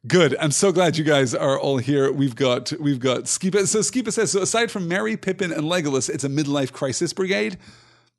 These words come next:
I mean, pretty much. Yeah, you could probably excuse Gandalf too, I suppose,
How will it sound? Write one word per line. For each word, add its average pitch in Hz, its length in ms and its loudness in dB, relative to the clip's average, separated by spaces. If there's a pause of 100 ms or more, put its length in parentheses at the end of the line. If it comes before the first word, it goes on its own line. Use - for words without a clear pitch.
(180)
I 147 80 -2
mean, 143 220 -2
pretty 151 260 -6
much. 127 400 -4
Yeah, 135 260 -2
you 135 220 -6
could 131 100 -6
probably 120 300 -2
excuse 110 300 -6
Gandalf 104 360 -8
too, 123 260 -4
I 92 60 -10
suppose, 95 540 -14